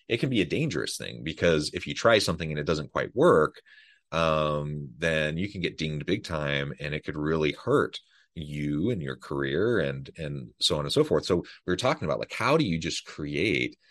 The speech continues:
an environment where professors are willing to innovate and try different things, knowing that sometimes it's not gonna quite work out, and that only can happen as you have safety. And so we were t-,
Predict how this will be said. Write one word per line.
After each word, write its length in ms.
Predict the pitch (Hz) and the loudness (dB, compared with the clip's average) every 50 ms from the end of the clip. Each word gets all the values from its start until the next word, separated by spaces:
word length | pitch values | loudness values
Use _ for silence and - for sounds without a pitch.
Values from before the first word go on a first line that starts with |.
| _ _ _ _ _ | _ _ _ _ _
an 80 | - 80 | -8 -6
environment 680 | 78 76 78 85 101 110 92 80 76 73 73 73 - _ _ - | -4 0 2 2 4 4 4 2 0 -2 -2 -4 -6 _ _ -10
where 580 | 80 82 82 80 78 78 78 76 76 73 - _ _ _ _ _ _ _ _ | -4 -2 0 2 2 2 2 2 0 0 -4 _ _ _ _ _ _ _ _
professors 600 | - - 87 101 104 101 - - 85 85 87 87 | -8 -4 0 2 2 2 2 0 -2 -2 -2 -4
are 220 | - - 80 82 78 | -4 -2 -2 -2 0
willing 420 | 78 85 90 92 104 98 87 85 | 0 0 0 0 0 0 -2 -4
to 120 | - - | -6 -10
innovate 480 | - 65 69 65 65 65 65 65 69 67 - | -10 -10 -10 -6 -4 -2 0 0 -2 -2 -6
and 100 | 80 80 | -8 -10
try 320 | - - - 82 80 78 76 | -4 0 2 2 4 2 2
different 400 | 73 82 76 - - 71 - - _ | 0 -2 -2 -2 -4 -8 -10 -10 _
things, 540 | - 76 90 98 69 50 50 - - - - - _ _ - | -6 -6 -4 -6 -6 -8 -6 -4 -4 -4 -4 -8 _ _ 2
knowing 360 | 90 101 117 123 104 92 104 | 4 6 6 6 6 4 4
that 120 | 120 - | 2 0
sometimes 320 | - 135 143 135 143 143 131 | 0 -2 -2 0 0 0 0
it's 140 | 101 - | -2 0
not 240 | 104 101 110 127 - | 0 -2 -2 -2 -4
gonna 160 | - 104 95 | -6 -6 -6
quite 260 | - - 87 78 - - | -4 -2 -2 -2 -2 -2
work 240 | 78 73 - - | -2 -4 -2 -2
out, 360 | 73 90 113 95 50 - - - _ - - - - _ _ - | -2 -2 -2 -2 -4 -4 -6 -10 _ -20 -20 -20 -20 _ _ -4
and 320 | 78 82 85 85 82 85 | 0 2 2 2 4 2
that 140 | 85 82 - - | 2 0 2 2
only 320 | 90 92 107 127 117 90 | 2 2 2 2 0 -2
can 140 | - - 69 | -6 -10 -10
happen 320 | 67 65 64 - - 73 | -8 -8 -6 -6 -4 -4
as 120 | 76 73 73 | -2 -2 -2
you 100 | 78 71 | -2 -2
have 160 | 71 67 - | -2 0 0
safety. 420 | - - 131 170 - - 67 62 | 2 2 2 0 0 -2 -2 -2
And 100 | 69 - | -2 2
so 180 | - 95 82 - - - - - | 4 4 2 2 -2 -10 -6 0
we 120 | 90 123 | 2 4
were 140 | 156 160 - | 4 4 4
t-, 160 | - - - | 2 -4 -10